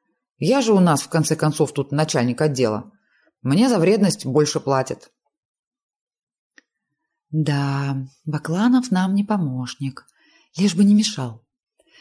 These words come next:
Так, Вань, вы ищите связь между жертвами и допрашиваете цветочниц, ну и цветочников тоже». Лиля вспомнила Дмитрия Ковалёва. «А я с психиатром поговорю.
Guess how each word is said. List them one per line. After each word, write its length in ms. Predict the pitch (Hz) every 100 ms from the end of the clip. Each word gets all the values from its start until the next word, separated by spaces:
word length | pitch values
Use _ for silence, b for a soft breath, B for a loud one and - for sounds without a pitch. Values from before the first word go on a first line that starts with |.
| b
Так, 240 | 156 170 143
Вань, 300 | 185 139 120 B B B
вы 260 | 165 233 -
ищите 440 | 208 - 214 208
связь 320 | 202 196 190
между 280 | 190 180 180
жертвами 640 | 214 311 175 147 135 123 B B
и 100 | 160
допрашиваете 600 | 170 185 254 247 233 226
цветочниц, 760 | 220 233 240 131 - 123 120 - _ _ -
ну 160 | 302
и 100 | 208
цветочников 640 | 208 254 160 - 135 - -
тоже». 360 | 127 120 127 - _ _ _ _ _
Лиля 320 | 131 143 127
вспомнила 480 | 123 - 196 175 131
Дмитрия 400 | 117 139 135 135
Ковалёва. 500 | - 135 139 117 110 - _ _ _ _ _ _ b b b
«А 120 | - 151
я 180 | 233
с 40 | 311
психиатром 760 | - 175 - 208 165 131 120
поговорю. 560 | 120 117 123 120 117